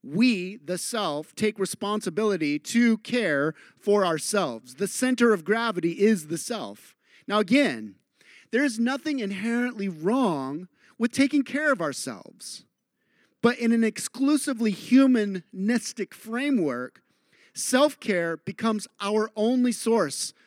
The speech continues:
of hope and salvation from the mess that is the human experience. And so goes the gospel. We need to be mindful enough. We need to find the right therapist. We need to divide, de-, we need to develop the right balance of work and play, find and read the right books, get our mental health in order,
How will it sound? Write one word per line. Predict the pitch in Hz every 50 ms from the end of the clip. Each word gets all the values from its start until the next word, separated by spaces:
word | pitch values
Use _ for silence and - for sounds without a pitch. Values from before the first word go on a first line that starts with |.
| _ _ _ _ _ -
of | - 170 -
hope | 156 143 190 226 185 - - - - _ _ _ _ _ _ _ _ -
and | 165 160 160
salvation | - 214 190 185 160 151 196 208 208 - - - 120 101 - -
from | - 185 180 175
the | 170
mess | 175 185 190 208 226 202 135 123 - - - - -
that | 160 160
is | 170 165 139
the | 151 170
human | - - 185 180 170
experience. | 156 - - - - 220 226 196 127 - - - - - - - _ _ _ _ _ _ _ _ _ _ _ -
And | 170 185 196 180
so | - - 196 190 190 214 220
goes | 185 190 190 190 202 180 175
the | 202 190
gospel. | 208 214 233 220 - _ - 123 95 - _ _ _ - - - -
We | - 202 226
need | 233 233 226
to | 220 202
be | 233 226 220
mindful | 220 233 240 262 277 254 - 214 196 185
enough. | 170 160 131 113 - _ - - - -
We | 196
need | 226 247 247
to | 240 -
find | - 262 247 247 240
the | 240
right | 240 240 233 -
therapist. | - 262 269 269 254 180 175 147 - -
We | 196 214
need | 226 240 233 208
to | 220
divide, | 190 233 185 247 240 247 254 247 _ _ - - - _ -
de-, | 165 208 214 - _ -
we | 226
need | 247 285 294
to | 254 247
develop | 254 214 262 277 254 -
the | 226 208
right | 226 262 269 247
balance | 208 254 247 254 240 -
of | 220 175
work | 220 262 254 226
and | 226 196
play, | 247 262 254 233 185
find | - - 262 262 262 247
and | 240 240
read | 254 269 240
the | 240 240
right | 247 254 247 226 190
books, | 254 247 220 - -
get | - 247 269 269
our | 254
mental | 240 247 269 226 254
health | 233 233 254 240 240
in | 226
order, | 214 208 180 165